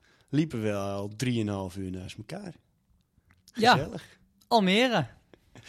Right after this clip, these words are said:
Speaker 1: Hoe beviel dat, naast mij lopen?
Speaker 2: <laughs> Naast jou lopen, dat beviel heel goed. Hebben we natuurlijk wel vaker gehad hier, kort.
Speaker 1: Ja.
Speaker 2: Maar nog, natuurlijk nog nooit zo lang.
Speaker 1: Nee.
Speaker 2: Maar, ehm,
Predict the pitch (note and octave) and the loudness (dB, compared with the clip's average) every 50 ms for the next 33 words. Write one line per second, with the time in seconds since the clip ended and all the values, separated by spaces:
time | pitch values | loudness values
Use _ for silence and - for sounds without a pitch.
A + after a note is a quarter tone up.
0 | - - - - F3 F3+ F3 E3+ D#3 - G#3+ G#3+ F#3+ D#3 - A2 G2+ G2+ - - | -16 -16 -8 -6 -6 -4 -4 -6 -6 -4 -2 2 4 4 4 4 2 0 -4 -8
1 | - - G#2+ G#2+ A2+ G#2+ G#2+ G#2 - G2+ F#2+ F#2+ F#2+ F#2 F#2 F#2 F#2 F#2 F2+ - | -12 -8 -4 -2 -2 -2 -2 -4 -4 -6 -6 -8 -8 -8 -10 -10 -10 -12 -12 -14
2 | - _ _ _ _ _ _ _ _ _ _ _ _ _ _ _ _ _ _ _ | -18 _ _ _ _ _ _ _ _ _ _ _ _ _ _ _ _ _ _ _
3 | _ _ _ - F#3 D#3 F#3+ F#3 F3+ F3+ F#3+ F3+ - - D3 D3 D3+ D#3 D#3+ D#3+ | _ _ _ 0 2 2 2 2 2 2 2 2 2 2 2 4 4 2 2 0
4 | - D#3 D3+ D3+ D#3 D#3 D3 D3 C#3+ - D#3 D3 C#3+ C#3+ D3 C#3+ - - D3 C#3+ | -2 -6 -4 -2 -4 -4 -4 -6 -6 -4 -2 0 0 0 0 -2 -4 -8 -12 -12
5 | - - - D#3+ D#3 D#3 D#3 D3 - D#3 D3 D3+ C#3+ C#3 - D#3 - - C#3+ - | -12 -12 -6 -4 -2 -2 -2 -4 -4 -4 0 0 0 0 0 -2 -4 -4 -6 -10
6 | - - C#3 C#3 - - D3+ D3+ C#3+ - - F3+ G3 A3 - - - - _ _ | -10 -8 -8 -8 -6 -6 -6 -6 -8 -4 -4 -2 -2 -2 -2 -6 -8 -8 _ _
7 | _ _ _ _ _ _ _ _ _ _ _ _ G3 F#3 F3+ F#3 G3 F#3+ F3 - | _ _ _ _ _ _ _ _ _ _ _ _ -4 0 2 4 4 2 2 0
8 | - A#3 A3 G3+ G#3 F3+ F3+ G3 G3+ F#3+ F3+ - - E3 D#3+ D#3+ F3+ A3 B3+ A#3 | 0 -2 0 2 2 2 6 6 6 6 6 4 4 4 6 6 4 4 2 0
9 | - _ _ _ _ _ _ _ _ _ _ _ _ _ _ _ _ - C3 B2 | -2 _ _ _ _ _ _ _ _ _ _ _ _ _ _ _ _ -10 -8 -8
10 | G#2+ G#2 - _ - E3+ E3 E3 E3 D#3+ D#3 D3+ C#3+ D3 C#3+ C#3 C#3 C#3 C3+ | -8 -8 -12 _ -4 0 2 2 2 2 2 0 0 0 0 2 2 2 0